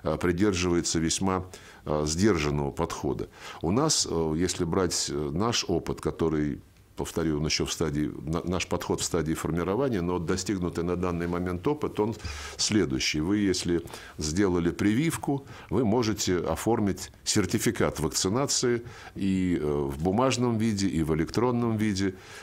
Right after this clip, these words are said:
А эти данные заносятся в Федеральный регистр вакцинированных граждан. И такой документ, э,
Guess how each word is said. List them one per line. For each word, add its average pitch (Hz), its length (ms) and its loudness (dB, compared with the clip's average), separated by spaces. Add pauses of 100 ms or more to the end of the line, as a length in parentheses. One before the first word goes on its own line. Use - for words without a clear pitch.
(100)
А 78 140 0
эти 131 240 2
данные 101 420 2
заносятся 87 640 0
в - 20 -6
Федеральный 90 600 0
регистр 92 720 0 (220)
вакцинированных 95 920 2
граждан. 65 540 -2 (400)
И 87 160 0
такой 101 320 2
документ, 113 680 0
э, 76 340 0